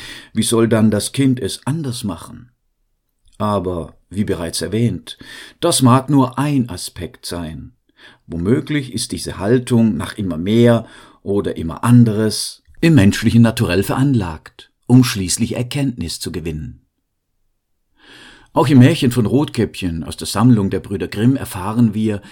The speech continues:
wie besagtes Mädchen als Sinnbild des Menschen die Augen aufschlägt und vordergründig zum ersten Mal die schönen Blumen entdeckt.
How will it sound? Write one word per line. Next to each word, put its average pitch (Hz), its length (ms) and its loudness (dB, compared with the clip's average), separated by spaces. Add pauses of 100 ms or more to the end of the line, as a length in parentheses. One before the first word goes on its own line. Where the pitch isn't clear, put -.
(160)
wie - 80 -6
besagtes 160 580 -6
Mädchen 110 760 0
als - 240 -6
Sinnbild 107 420 2
des 87 140 -10
Menschen 104 560 -2 (260)
die 127 160 -6
Augen 113 320 -4
aufschlägt - 1040 -12
und 90 140 -6
vordergründig 123 720 2
zum 117 180 2
ersten 151 440 2
Mal 110 280 0
die 127 80 0
schönen 110 320 0
Blumen 120 360 -2
entdeckt. - 600 -14